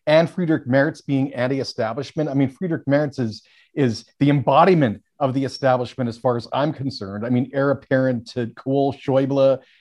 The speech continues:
I mean, Merkel's the one that outmaneuvered him. And then he goes on to a, you know, successful, um, career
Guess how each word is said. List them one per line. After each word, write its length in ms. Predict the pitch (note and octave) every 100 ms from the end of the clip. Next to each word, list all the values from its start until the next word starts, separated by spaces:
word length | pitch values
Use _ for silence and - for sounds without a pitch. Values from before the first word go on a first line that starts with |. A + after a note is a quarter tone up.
| -
I 20 |
mean, 320 | C3 C3 B2+ C3
Merkel's 320 | C#3 D3 B2
the 60 |
one 200 | B2+ B2+
that 100 | A#2+
outmaneuvered 580 | A#2 C3 C#3 A#2 A2 A2
him. 140 | E3 C#3+
And 100 | C3+
then 60 |
he 80 | C#3
goes 240 | C3+ C3
on 220 | B2 B2+ C3
to 200 | C3+ B2+
a, 120 | A2 G#2+ _ _ _
you 100 | C3+
know, 100 | A#2
successful, 840 | - A2+ - D3 - C#3 C3 B2 -
um, 300 | C#3 A#2 A2+
career 760 | A2+ - C3 C3+ C#3+ C#3+ C3+